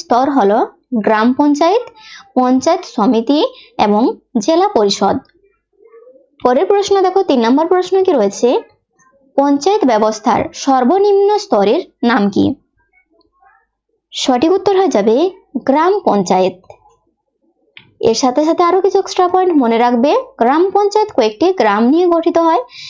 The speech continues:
এর প্রধানকে বলা হয় গ্রাম প্রধান বা প্রধান বলা হয়। পরের প্রশ্নটি দেখো, চার নম্বর প্রশ্ন, কত সালে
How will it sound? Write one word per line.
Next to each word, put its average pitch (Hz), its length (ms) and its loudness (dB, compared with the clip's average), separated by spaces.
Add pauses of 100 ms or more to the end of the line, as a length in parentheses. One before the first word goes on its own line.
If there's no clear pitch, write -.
(220)
এর 320 160 -2
প্রধানকে 285 480 0 (100)
বলা 202 240 0
হয় 277 180 0 (720)
গ্রাম 254 300 0 (120)
প্রধান 240 300 0 (220)
বা 202 100 0 (120)
প্রধান 247 300 0 (120)
বলা 196 220 0
হয়। 190 160 -2 (1200)
পরের 277 280 2
প্রশ্নটি 403 420 0
দেখো, 392 240 0
চার 233 200 0
নম্বর 247 280 2
প্রশ্ন, 294 280 -2 (560)
কত 262 200 0 (180)
সালে 262 220 2